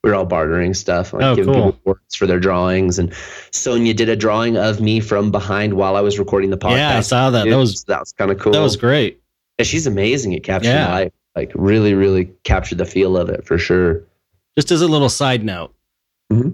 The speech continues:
Speaker 2: everybody who is a-, aspiring artists out there, that's really the best thing you, one of the best things you can do is whenever you're not painting or, or drawing, or whenever you're just sitting there, even if you're watching T V or something,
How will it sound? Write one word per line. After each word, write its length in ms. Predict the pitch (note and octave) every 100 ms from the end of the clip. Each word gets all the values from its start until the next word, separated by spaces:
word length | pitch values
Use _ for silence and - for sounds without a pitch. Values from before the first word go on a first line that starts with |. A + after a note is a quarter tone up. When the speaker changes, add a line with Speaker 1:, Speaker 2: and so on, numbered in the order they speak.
| -
Speaker 2:
everybody 400 | B2 C3 C3 A#2
who 380 | B2 B2 A#2+
is 420 | G#2+ G2+ - - - _ - -
a-, 140 | A2+ -
aspiring 480 | A2+ - B2+ B2+ B2
artists 380 | A2+ A#2 A#2 -
out 200 | A#2+ F#2+
there, 240 | B2 A#2+
that's 300 | A2+ C#3+ -
really 280 | C3+ C#3+ C#3
the 100 | G#2+
best 280 | F#2+ G#2 -
thing 160 | G2+
you, 140 | G2 G2
one 240 | G#2+ A#2 B2
of 80 | G#2+
the 40 |
best 240 | G2 G#2
things 220 | - G2 F#2
you 60 |
can 140 | F#2+ F2+
do 260 | F#2+ F#2+
is 320 | F2 E2+ - - _ F#2
whenever 360 | G2 G2+ G#2+
you're 180 | C3 B2+
not 400 | A#2+ A#2 A#2 - _ _ _ _ _ _ -
painting 320 | A2+ G#2+ A2
or, 180 | G#2+ F#2+
or 100 | - F2+
drawing, 580 | G2+ G2+ G2+ G2 G2 -
or 480 | F#2+ F#2 F2+ F2+ - _ _ _
whenever 220 | - A#2+ C#3
you're 100 | B2
just 220 | A#2+ -
sitting 300 | C3+ B2+ G#2
there, 320 | F2+ E2+ E2+ -
even 200 | G2+ G#2
if 100 | -
you're 80 | G2
watching 280 | G2 - D#2+
T 180 | F#2+
V 260 | F#2 F#2 F#2
or 60 | F#2+
something, 540 | G#2 F2+ G2 G2 F#2+